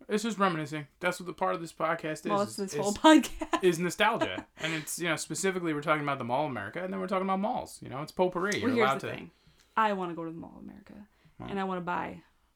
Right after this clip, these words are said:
Speaker 2: a bunch of treasures. And that's the thing, too, is when you go, if you were, if it was still as much of a thing, and we were going to the mall now, like, yeah, we have more money than you did when you were fourteen,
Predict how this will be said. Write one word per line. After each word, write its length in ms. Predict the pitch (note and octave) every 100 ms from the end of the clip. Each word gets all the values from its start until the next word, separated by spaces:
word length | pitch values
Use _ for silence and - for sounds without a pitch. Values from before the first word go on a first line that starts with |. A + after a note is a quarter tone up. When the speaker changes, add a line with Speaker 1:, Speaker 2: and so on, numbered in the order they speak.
| _ _ _ _ _ _ _
Speaker 2:
a 80 | F#3
bunch 220 | F3 D#3+
of 60 | -
treasures. 460 | - - - - - - B3
And 60 | C4+
that's 120 | G#4
the 60 | A4
thing, 180 | G#3+ F#3
too, 260 | - G3+
is 100 | F3+
when 100 | G3
you 80 | B3+
go, 160 | G#3+ A3
if 180 | G#3+ A#3+
you 140 | B3
were, 200 | A#3+ A#3 - -
if 140 | A3
it 80 | C#4+
was 120 | D#4
still 360 | - B3 A#3 -
as 120 | G3 F#3
much 160 | F3+
of 80 | E3+
a 60 | E3+
thing, 360 | E3 D#3+ D3+ -
and 100 | F3+
we 60 |
were 100 | F3+
going 220 | F3+ F3 F#3
to 80 |
the 80 | F3+
mall 180 | E3+ E3
now, 240 | D#3+ D3+
like, 220 | D#3+ F3 G3+
yeah, 160 | F#3+
we 140 | F#3 A3+
have 180 | G3 -
more 300 | - F#3+ F3+
money 240 | F3+ F#3 F3
than 160 | E3+
you 80 | E3+
did 180 | D#3+ F3
when 120 | E3
you 80 | D#3+
were 80 | D#3
fourteen, 680 | - F3 E3 F3+ D#3+ D#3